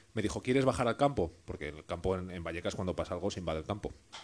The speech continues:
Y yo le dije que sí, entonces yo, un niño de diez años, bajé al campo y, y, y, y estuve en el césped. Entonces eso, yo en el libro lo digo, digo, yo no sé los niños de hoy cómo,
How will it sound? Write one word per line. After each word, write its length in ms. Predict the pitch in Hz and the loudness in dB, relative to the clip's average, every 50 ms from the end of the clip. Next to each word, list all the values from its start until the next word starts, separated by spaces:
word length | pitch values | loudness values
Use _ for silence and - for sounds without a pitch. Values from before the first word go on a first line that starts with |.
| - - - - - _ - - - - - - - - | -18 -20 -20 -20 -20 _ -20 -16 -12 -12 -12 -12 -4 0
Y 560 | - 120 107 98 98 95 92 87 85 80 82 | 2 4 4 4 2 0 0 0 -2 -2 0
yo 100 | 82 85 | 0 0
le 80 | 85 92 | 2 2
dije 180 | 95 - - | 0 0 0
que 80 | 95 98 | 0 2
sí, 240 | - - 143 156 160 | 4 4 4 4 4
entonces 300 | 113 107 - 92 98 85 | 2 2 2 4 4 4
yo, 180 | - 107 104 110 | 2 4 4 4
un 220 | 120 - 107 92 | 4 2 0 -6
niño 220 | 95 98 95 98 98 | -6 -4 0 2 4
de 80 | 98 | 6
diez 160 | 101 101 92 | 6 4 4
años, 220 | - 104 104 120 123 | 2 2 2 2 2
bajé 240 | 113 87 - - 90 | 0 0 0 0 -2
al 100 | 87 - | -2 -2
campo 320 | - 87 92 87 117 117 | -4 -4 0 2 4 4
y, 240 | 113 98 85 82 80 - | 4 2 0 -4 -6 -8
y, 80 | 87 | -10
y, 600 | 80 80 80 87 87 85 80 78 76 76 76 73 - - - - _ - | -12 -10 -10 -8 -6 -6 -4 -4 -6 -8 -10 -12 -16 -20 -20 -20 _ -8
y 140 | 95 85 76 | -6 -6 -6
estuve 280 | - - - 92 95 | -6 -4 -4 -2 -2
en 80 | 101 113 | 0 -2
el 60 | 104 | -2
césped. 320 | - 110 113 - - - - - - - - - - - - - - - - - - - _ - | 0 0 -2 0 -2 -6 -10 -10 -14 -20 -20 -20 -20 -20 -20 -20 -20 -20 -20 -20 -20 -20 _ -14
Entonces 400 | - 87 - 82 78 - - - - | -10 -6 -4 -2 0 0 -2 -2 -4
eso, 500 | - 101 85 - - 98 92 95 90 - - - _ - - - - - - - - - - - - | -4 -2 0 2 4 4 4 4 2 -2 -12 -20 _ -20 -20 -20 -20 -20 -20 -20 -20 -20 -20 -18 -12
yo 160 | - - 95 | -6 -4 -4
en 240 | 90 85 92 92 90 | -2 -2 -2 -2 -2
el 80 | 90 87 | -2 0
libro 180 | 92 98 101 | 0 2 4
lo 80 | 104 95 | 4 4
digo, 220 | 92 110 123 104 | 4 6 6 6
digo, 120 | 95 90 87 | 6 6 4
yo 120 | 87 90 | 4 2
no 80 | 95 92 | 2 0
sé 120 | - 101 | 0 2
los 180 | 98 98 92 92 | 2 2 2 0
niños 280 | 104 104 107 104 95 | -2 -2 0 0 0
de 100 | 92 101 | 2 2
hoy 120 | 101 110 113 | 2 2 2
cómo, 500 | - - 113 104 110 110 123 - - | 2 2 0 2 0 -2 -4 -6 -10